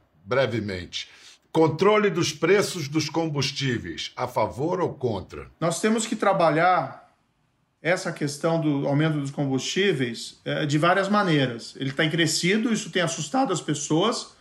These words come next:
Speaker 2: Nós temos que controlar esses aumentos com as políticas econômicas certas. Então, uma das causas é o descontrole da inflação e o descontrole da nossa política cambial.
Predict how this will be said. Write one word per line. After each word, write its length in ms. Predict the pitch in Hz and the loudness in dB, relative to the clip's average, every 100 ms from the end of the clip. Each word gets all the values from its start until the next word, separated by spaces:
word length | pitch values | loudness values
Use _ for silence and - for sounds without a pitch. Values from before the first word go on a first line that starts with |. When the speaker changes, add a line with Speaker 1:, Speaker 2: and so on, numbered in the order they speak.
| _ - | _ -6
Speaker 2:
Nós 140 | 139 | -2
temos 220 | 185 185 - | 0 0 -2
que 180 | 165 - _ - | -6 -10 _ -2
controlar 720 | 202 220 220 190 170 185 233 | 2 2 4 6 6 4 2
esses 260 | 220 196 | -2 0
aumentos 380 | 185 165 196 214 | 2 2 2 0
com 100 | - | -2
as 80 | 214 | -4
políticas 500 | - 180 214 - 208 | -4 -2 0 0 -2
econômicas 580 | 202 175 175 208 226 240 | 0 0 0 0 0 -2
certas. 720 | - 160 147 147 - - - _ _ _ _ | 2 2 2 -2 -14 -18 -20 _ _ _ _
Então, 220 | 135 165 190 | -4 2 4
uma 200 | 240 262 | 6 4
das 300 | 208 - - | 4 0 2
causas 540 | 185 226 247 185 156 | 2 4 0 -2 0
é 60 | 170 | 0
o 60 | |
descontrole 580 | 175 - 196 170 180 202 | 0 -4 -6 -2 -2 0
da 100 | 208 | 0
inflação 680 | 226 254 294 208 160 - - _ _ _ _ _ | 0 0 0 2 2 0 -8 _ _ _ _ _
e 80 | 143 | 0
o 40 | 156 | 0
descontrole 760 | - 175 160 165 175 208 262 - - _ _ | 0 0 2 4 4 4 0 -4 -16 _ _
da 120 | 156 | 0
nossa 280 | 165 180 - | 2 2 2
política 420 | - 180 180 - | 0 2 0 -2
cambial. 800 | 202 226 233 247 151 - - - | -2 0 4 4 4 0 -6 -20